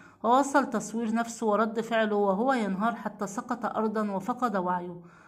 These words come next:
وتم تركيب خراطيم المحاليل في يده. وأوضح بدر خلف التطورات الصحية لسعد العتيبي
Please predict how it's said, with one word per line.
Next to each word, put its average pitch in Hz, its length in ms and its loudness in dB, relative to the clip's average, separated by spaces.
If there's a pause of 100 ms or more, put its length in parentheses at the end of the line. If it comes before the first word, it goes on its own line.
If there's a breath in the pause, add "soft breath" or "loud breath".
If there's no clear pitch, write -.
(140 loud breath)
وتم 262 400 4
تركيب 240 360 -4
خراطيم 214 440 -2
المحاليل 202 540 -2
في 196 200 -4
يده. 170 420 -6 (500 loud breath)
وأوضح 294 420 4
بدر 262 320 2
خلف 254 340 -2
التطورات 208 640 -2
الصحية 220 560 -4
لسعد 226 400 0
العتيبي 185 680 -4